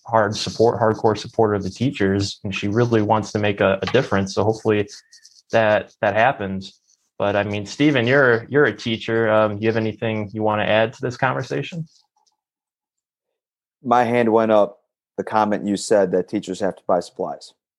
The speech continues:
Speaker 2: immediately, <laughs> right? Like, you saw it right here. It's, it's a hundred percent true. I mean, and, and, um,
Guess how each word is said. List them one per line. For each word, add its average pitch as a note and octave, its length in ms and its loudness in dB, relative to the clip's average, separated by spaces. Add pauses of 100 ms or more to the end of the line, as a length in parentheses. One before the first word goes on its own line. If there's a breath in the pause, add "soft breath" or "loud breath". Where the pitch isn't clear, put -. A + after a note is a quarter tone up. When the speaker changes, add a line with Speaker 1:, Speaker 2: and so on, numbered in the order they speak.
(960 soft breath)
Speaker 2:
immediately, A#2 560 2 (280)
<laughs> - 280 -18
right? G#2+ 260 2
Like, F#2 220 -2
you G2+ 80 0
saw G#2+ 260 4
it F#2+ 80 0
right F#2+ 160 2
here. G2 220 2 (360 soft breath)
It's, - 140 -10
it's - 360 -4
a A2 60 -4
hundred A2 140 0
percent G2 280 -8
true. - 260 -10 (180)
I G2+ 60 -6
mean, G2 300 -4
and, G2+ 280 -6
and, G2+ 320 -2 (1000)
um, F#2+ 500 2